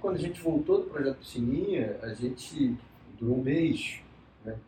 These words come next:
Naquela época, nós ficamos uma semana em cada cidade, rodamos pelo norte, pelo nordeste, norte,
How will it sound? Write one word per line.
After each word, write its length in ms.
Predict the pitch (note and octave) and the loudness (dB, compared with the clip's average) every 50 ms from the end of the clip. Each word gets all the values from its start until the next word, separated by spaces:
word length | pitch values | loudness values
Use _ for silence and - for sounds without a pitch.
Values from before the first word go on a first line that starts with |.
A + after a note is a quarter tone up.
| - A2 A#2 A#2 G#2+ G#2 G2 G2 - - G2 G2 A2 - - A2+ | -20 -20 -20 -18 -14 -14 -14 -14 -16 -20 -20 -18 -18 -20 -18 -18
Naquela 380 | A2 G2 - - G#2+ G2+ G#2 G#2+ | -18 -16 -12 -8 -6 -4 -2 0
época, 360 | A2+ A#2+ B2 - - - F#2+ F#2+ | 0 0 -2 -4 -8 -12 -14 -14
nós 140 | G#2+ - - - | -14 -14 -16 -14
ficamos 200 | - A2+ A#2 A#2+ | -10 -8 -6 -6
uma 100 | B2 A#2+ | -6 -6
semana 400 | - - - A2+ A2+ B2+ C3+ C3 | -8 -6 -4 -2 -2 -2 -2 -2
em 60 | B2 | -4
cada 260 | - - A#2+ A#2 A2+ | -6 -6 -6 -6 -6
cidade, 540 | - - - - A2 A2+ B2+ C3+ A#2 A2 - - - - - - - - | -8 -12 -12 -6 -2 0 2 2 2 0 -4 -10 -14 -16 -16 -16 -14 -14
rodamos 320 | - - - G#2+ G#2+ A2 - | -14 -14 -12 -10 -10 -10 -10
pelo 260 | - A2+ A2 A2 - - - - - - - - - - - - - - - - | -10 -10 -12 -12 -12 -12 -18 -20 -20 -20 -20 -20 -20 -20 -20 -20 -20 -20 -18 -10
norte, 500 | A2+ A#2+ C3 - - - - - - A#2 G#2+ G#2 G2+ - - - - | -6 -2 -2 -2 -2 -4 -8 -10 -8 -6 -6 -6 -8 -10 -12 -12 -12
pelo 180 | G#2+ G#2 G#2 A#2 | -14 -12 -10 -8
nordeste, 800 | B2 B2 - - - A#2 C3+ C#3+ D#3 D3+ - - - - - - - - - - - - - - - - - - - - - - - - - | -8 -8 -8 -4 0 2 2 2 2 0 -4 -10 -14 -16 -16 -18 -18 -16 -16 -16 -18 -18 -20 -20 -20 -20 -20 -20 -20 -20 -20 -20 -20 -20 -18
norte, 200 | A#2+ A#2+ A#2 - | -18 -18 -18 -18